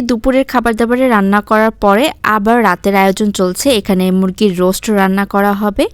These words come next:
আর সাথে বিরিয়ানির জন্য সব কিছু একদম রেডি করে নিচ্ছে আম্মু, আর খুশি। আমি আসলে পাশে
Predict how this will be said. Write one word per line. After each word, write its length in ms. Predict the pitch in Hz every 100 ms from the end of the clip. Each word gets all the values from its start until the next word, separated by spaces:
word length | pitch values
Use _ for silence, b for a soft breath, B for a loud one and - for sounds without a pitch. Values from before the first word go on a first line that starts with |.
| B B B - 185
আর 120 | 180 180 196
সাথে 260 | 185 - 208 190
বিরিয়ানির 480 | 196 196 202 214 202
জন্য 180 | 190 185 254 -
সব 120 | 185 -
কিছু 200 | 190 - 180
একদম 220 | 170 185 175
রেডি 180 | 175 180 -
করে 140 | 185 180
নিচ্ছে 240 | 175 - 185
আম্মু, 240 | 170 175 208 285
আর 80 | 190 -
খুশি। 280 | 170 - 156 B B B B B _ 226
আমি 120 | 247 277
আসলে 180 | 277 254
পাশে 180 | 208 220